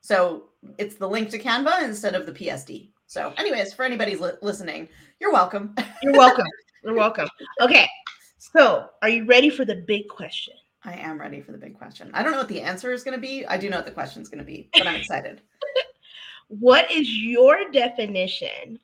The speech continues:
Speaker 2: of visibility?
Speaker 1: I think it actually has to do with memorability.
Speaker 2: Mm.
Speaker 1: So it's not just about someone knowing who you are, but it's about them remembering you positively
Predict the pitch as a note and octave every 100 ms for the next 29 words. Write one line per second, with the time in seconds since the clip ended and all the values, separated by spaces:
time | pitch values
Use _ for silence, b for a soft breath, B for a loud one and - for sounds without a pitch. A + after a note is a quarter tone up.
0 | G3 F#3 F3+ F3 E3+ D#3+ - - - _
1 | _ _ _ _ _ _ _ _ _ _
2 | _ _ _ _ _ - G#3+ G#3+ - F#4
3 | - - _ B3 G3+ G3+ G#3 - G#3 G3
4 | F#3 F#3+ - G#3 G#3 B3+ - E4 G#3 G3
5 | F#3 E3 D3 D#3 - _ _ _ _ F#3
6 | F#3 F#3 G3 F3 C3 G2 - - F#3+ _
7 | _ _ _ _ F3+ A3+ G4 F#4+ G#3+ F3+
8 | E3+ A#3 A3+ D#3 A#3+ C4+ B3+ C#4 F#4 -
9 | C4 F#3+ E3 - - G3+ F3 E3+ F3 E3
10 | F#3 C#4 B3+ F3+ D3 C#3 E3+ F#3+ G3 A3
11 | G3 E3+ - - _ _ _ _ _ _
12 | _ _ F3+ G#3+ B3 A3 G3 F#3+ G3+ G#3+
13 | F3+ E3+ E3 D#3 E3 G#3 E3 D#3 - E3+
14 | D#3+ - C#4 F4+